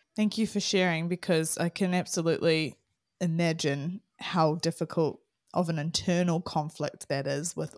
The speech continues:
all the external influences happening, and also something that, although you have such a beautiful way of articulating it now, I'm sure is an ongoing journey where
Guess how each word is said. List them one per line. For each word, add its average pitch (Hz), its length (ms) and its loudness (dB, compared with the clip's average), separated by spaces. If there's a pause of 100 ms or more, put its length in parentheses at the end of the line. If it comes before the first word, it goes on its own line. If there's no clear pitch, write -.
all 156 160 -2
the 147 200 -4
external 156 800 0
influences 156 720 -6
happening, 143 380 -6
and 143 100 -6
also 185 240 -2
something 170 400 -6
that, 156 220 0 (720)
although 180 320 6
you 165 240 4
have 160 240 0 (440)
such - 240 0
a 156 140 4
beautiful 165 360 0
way 151 180 6
of 151 100 4
articulating 156 760 0
it - 100 -4
now, 165 420 4
I'm 175 100 0
sure 175 140 2
is 165 100 2
an 160 140 -6
ongoing 151 800 -2
journey 151 400 -2
where 147 320 2